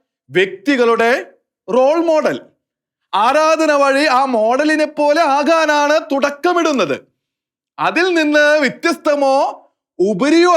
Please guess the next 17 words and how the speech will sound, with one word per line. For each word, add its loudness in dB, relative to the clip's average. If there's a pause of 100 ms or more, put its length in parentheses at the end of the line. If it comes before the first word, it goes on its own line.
(120)
ആയോ 4 (120)
ഒന്നാകാൻ 0 (480)
ആരാധകന് -2 (180)
കഴിയില്ല. 0 (880)
യേശു 0
ക്രിസ്തുവിനെ -2
പോലെ 2 (200)
ആകാൻ 0 (100)
ശ്രമിക്കേണ്ട -2 (160)
ക്രൈസ്തവൻ -2
എങ്ങനെ -2 (680)
മറ്റൊരു -2
മൂർത്തിയെ 0 (120)
റോൾ 0 (100)
മോഡലാക്കാൻ 0 (120)
കഴിയും? 2 (840)
ഒന്നുകിൽ -2